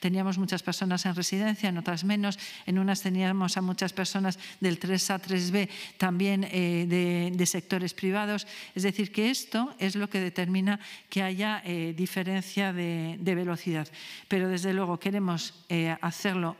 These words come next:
con tiempo, eh, rápido, eh, lo antes posible para poder llegar a, a los, al mayor número posible y también intentando adaptarlo a las circunstancias de cada una de las, eh, de cada una de las provincias, que son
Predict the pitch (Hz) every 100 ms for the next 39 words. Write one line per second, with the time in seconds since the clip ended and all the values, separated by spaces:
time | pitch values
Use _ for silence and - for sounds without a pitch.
0 | - 170 160 214 233 240 269 311 - -
1 | - - - 175 170 165 220 233 262 262
2 | 320 - - - _ - 170 170 196 220
3 | 214 - 180 226 220 240 233 190 175 180
4 | 190 190 185 220 240 - - - - 180
5 | 175 170 165 170 170 165 165 151 - -
6 | - - 165 165 170 170 185 202 202 208
7 | 202 196 - 214 254 - 220 185 185 220
8 | 247 - - - 190 175 185 208 208 220
9 | 214 180 175 208 208 220 233 208 170 -
10 | 165 - 165 190 180 - 208 202 - -
11 | - 196 196 190 175 175 180 185 180 170
12 | 165 160 - - - 160 160 170 170 180
13 | 180 180 185 180 175 - 175 170 190 190
14 | 165 175 175